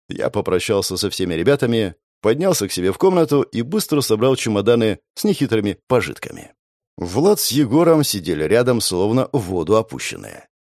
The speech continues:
«Не грустите, ребята, еще обязательно увидимся!» Мне было куда сложнее подбадривать их,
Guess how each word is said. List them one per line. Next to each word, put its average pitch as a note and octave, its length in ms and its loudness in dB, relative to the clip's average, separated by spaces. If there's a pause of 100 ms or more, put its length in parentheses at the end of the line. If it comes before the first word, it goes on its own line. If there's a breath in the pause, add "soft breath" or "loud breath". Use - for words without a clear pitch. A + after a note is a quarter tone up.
(120)
«Не G#2 260 0
грустите, C3+ 680 2
ребята, F#2+ 480 2
еще C3 280 2
обязательно F#3+ 600 4
увидимся!» C3+ 720 -2 (560)
Мне D#2+ 380 -2
было A#2 580 2
куда C3 240 0
сложнее A2+ 560 2
подбадривать C2+ 600 -6
их, - 280 -18